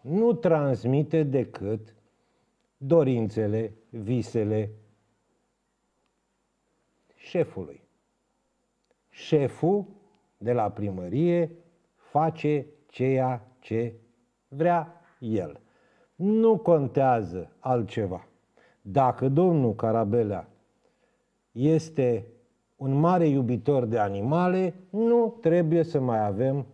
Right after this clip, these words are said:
o grădină zoologică. Ducem, uh,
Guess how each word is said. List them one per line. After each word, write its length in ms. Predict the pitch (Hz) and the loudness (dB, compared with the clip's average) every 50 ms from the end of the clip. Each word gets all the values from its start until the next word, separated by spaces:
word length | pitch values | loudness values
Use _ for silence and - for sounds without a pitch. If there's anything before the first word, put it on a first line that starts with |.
| _ _ _ _ _ _ _ | _ _ _ _ _ _ _
o 300 | - 127 135 143 147 123 - - | -6 -2 0 0 0 -2 -4 -6
grădină 500 | 107 113 117 101 95 110 120 123 120 117 | -4 -2 -2 -2 0 -2 -2 0 0 0
zoologică. 840 | 113 98 107 123 123 123 123 123 120 107 90 82 87 - - - - - _ _ - - _ _ | 0 0 0 0 2 2 2 2 0 -2 -2 -6 -10 -12 -14 -16 -18 -18 _ _ -20 -20 _ _
Ducem, 600 | - 101 107 180 220 - - 214 208 202 202 196 | -8 0 2 2 2 2 2 0 0 2 0 -2
uh, 80 | 175 | -4